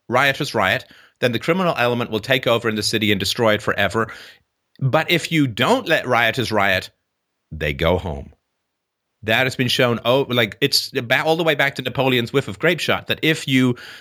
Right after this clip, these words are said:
uh, if you use decisive force to end a riot,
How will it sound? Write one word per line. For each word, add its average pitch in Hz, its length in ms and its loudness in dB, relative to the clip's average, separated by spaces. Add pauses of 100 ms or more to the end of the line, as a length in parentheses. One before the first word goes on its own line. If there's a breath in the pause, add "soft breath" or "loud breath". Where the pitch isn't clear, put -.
(160 loud breath)
uh, 101 220 2
if 123 240 -2
you 117 120 0
use 185 600 -2 (680)
decisive 202 600 0
force 151 480 -2
to - 220 0
end 151 240 2
a 165 80 2
riot, 170 480 0